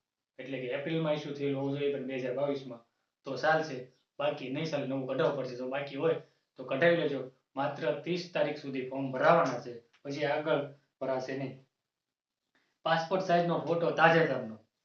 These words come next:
જે તાજેતરનો હોય, ત્રણ મહિના અગાઉનો, અને એક સિગ્નેચર સ્કેન કરેલી, એ અપલોડ કરવાની રહેશે.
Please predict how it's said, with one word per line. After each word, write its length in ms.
જે 100
તાજેતરનો 400
હોય, 100
ત્રણ 200
મહિના 180
અગાઉનો, 340
અને 380
એક 160
સિગ્નેચર 500
સ્કેન 400
કરેલી, 340
એ 120
અપલોડ 220
કરવાની 260
રહેશે. 420